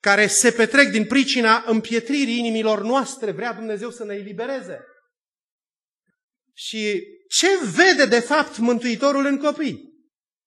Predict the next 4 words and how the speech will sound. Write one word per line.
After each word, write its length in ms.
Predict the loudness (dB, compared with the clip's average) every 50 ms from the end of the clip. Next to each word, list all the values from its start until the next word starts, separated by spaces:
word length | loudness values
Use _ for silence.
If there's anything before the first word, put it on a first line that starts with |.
| _ _ _ _ _ _ _ _ _ _ _ _ _ _ _ _ _ _ _ _ _
Aduceți-vă 440 | -4 -4 -4 -4 -4 -4 -2 -2
aminte 380 | 0 0 0 0 0 0 0 -2
primul, 520 | -2 -4 -6 -4 -2 -2 -2 -2 -2 -2
um, 380 | -2 -2 -4 -4 -6 -8 -12 -14